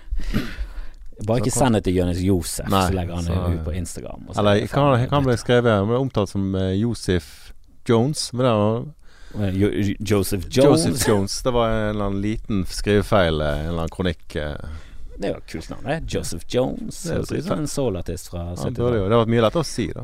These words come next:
Speaker 2: enn Jonis.
Speaker 1: Men så er jo det et eller annet med, mm, ja,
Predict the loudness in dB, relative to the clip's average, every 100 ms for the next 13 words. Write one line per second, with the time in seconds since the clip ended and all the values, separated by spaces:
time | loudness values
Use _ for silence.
0 | -4 0 2 2 0 -8 -12 -10 -10 -12
1 | -14 -6 -2 2 6 6 8 6 4 4
2 | 6 6 6 6 6 6 4 4 2 0
3 | -2 -4 -4 -4 -6 -10 -16 -4 2 4